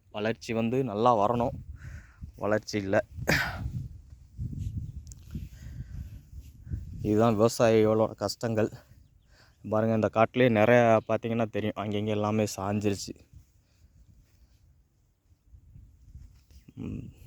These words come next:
பாருங்க. ம், மானாவாரிங்கிறதுனால இங்கிட்டு, அதாவது எங்க, நாங்க இங்க தூத்துக்குடி மாவட்டம் கிழக்க,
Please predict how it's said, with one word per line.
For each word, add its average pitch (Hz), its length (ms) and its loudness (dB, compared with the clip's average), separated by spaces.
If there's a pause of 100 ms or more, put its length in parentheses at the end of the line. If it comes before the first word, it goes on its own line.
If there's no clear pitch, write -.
(360)
பாருங்க. 101 380 -4 (2000)
ம், 113 220 -8 (440)
மானாவாரிங்கிறதுனால 143 920 8
இங்கிட்டு, 143 280 6 (600)
அதாவது 131 340 4
எங்க, 131 240 4
நாங்க 123 280 4
இங்க 135 220 2
தூத்துக்குடி 151 400 0
மாவட்டம் 143 420 0
கிழக்க, 113 280 4